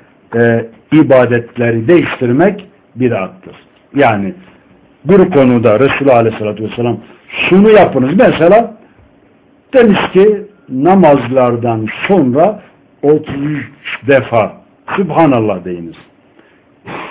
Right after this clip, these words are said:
Otuz dört de diyebilirdi ama otuz üç demiş. Belirtmiş onu. Bu açıdan arkadaşlar, e, onu otuz dört ve otuz iki olarak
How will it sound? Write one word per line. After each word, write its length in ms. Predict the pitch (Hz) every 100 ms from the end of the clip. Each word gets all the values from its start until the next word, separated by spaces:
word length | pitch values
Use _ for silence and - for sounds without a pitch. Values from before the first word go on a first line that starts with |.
| - - - -
Otuz 380 | 139 175 185 165
dört 280 | 220 285 196
de 140 | 220
diyebilirdi 680 | 165 165 139 127 113 98 87 -
ama 200 | 135 185
otuz 320 | 185 165 170 214
üç 120 | 285
demiş. 300 | 170 113 95 - - _ _ -
Belirtmiş 600 | 123 185 202 196 220 185
onu. 300 | 139 107 90 - _ _ _ _ _ _ _ _ _ _ _ _ _ _
Bu 440 | 110 180 269 170 - -
açıdan 400 | 127 - 113 117
arkadaşlar, 640 | 110 113 110 107 170 - - _ _ - _ _
e, 140 | 127 117 113 _ _ _ _ -
onu 520 | 180 214 240 190 -
otuz 480 | 151 175 - 143 143
dört 260 | 226 233
ve 100 | 196
otuz 520 | 214 - 185 180 156 165
iki 180 | 170 220
olarak 380 | 156 135 117